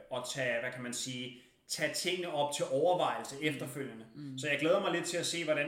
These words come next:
Speaker 1: F A reagerer på den her, fordi den, øh, det er en, det er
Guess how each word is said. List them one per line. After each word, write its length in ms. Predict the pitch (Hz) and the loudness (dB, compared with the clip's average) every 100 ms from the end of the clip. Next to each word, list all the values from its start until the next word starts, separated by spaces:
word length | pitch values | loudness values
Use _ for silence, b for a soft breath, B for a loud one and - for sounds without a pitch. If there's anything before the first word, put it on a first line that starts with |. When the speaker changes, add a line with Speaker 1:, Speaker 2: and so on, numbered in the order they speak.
| 156 151 | 0 -2
Speaker 1:
F 80 | 156 | 0
A 40 | |
reagerer 640 | 151 156 156 135 156 160 | 0 2 0 0 0 -2
på 60 | 139 | 0
den 160 | 139 135 | -2 0
her, 220 | 135 135 | -2 -2
fordi 240 | 135 135 | -4 -2
den, 140 | 139 131 | 0 -2
øh, 440 | 127 127 120 117 - B B - | -2 -4 -4 -6 -10 B B 2
det 240 | 156 156 | 4 4
er 300 | 139 160 190 180 | 2 2 0 -4
en, 400 | 160 139 127 123 - _ _ _ _ _ _ _ - | -2 0 -2 -6 -16 _ _ _ _ _ _ _ -2
det 220 | 151 - | 0 0
er 120 | - | -2